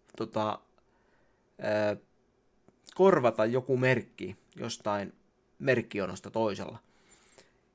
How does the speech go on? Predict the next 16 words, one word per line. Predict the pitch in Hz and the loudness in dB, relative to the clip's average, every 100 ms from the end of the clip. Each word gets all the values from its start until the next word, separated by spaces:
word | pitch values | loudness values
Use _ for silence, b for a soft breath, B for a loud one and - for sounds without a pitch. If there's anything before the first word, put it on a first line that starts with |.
| _ | _
Ja | - - | -8 -4
tota, | 104 107 104 - | -4 -2 -4 -4
sittenhän | - 147 139 | -12 -2 -2
me | 139 | 0
tietysti | 151 143 139 | -4 -4 -2
voidaan | 143 139 131 | 0 0 2
käyttää | 135 131 127 | -2 0 0
niitä | 120 120 117 117 _ _ _ _ - | 0 0 0 -2 _ _ _ _ -6
Regular | 143 139 123 107 | -2 2 2 0
Expressoneita, | 117 117 - - 113 - 104 101 98 95 b b b b _ | -4 -8 -8 -4 -4 -4 -4 -6 -6 -12 b b b b _
että | _ - | _ -12
jos | |
me | 107 | -8
halutaan | 104 110 113 | -6 -6 -6
katsella | 107 107 120 110 | -6 -8 -10 -10
sitä | - 110 | -8 -6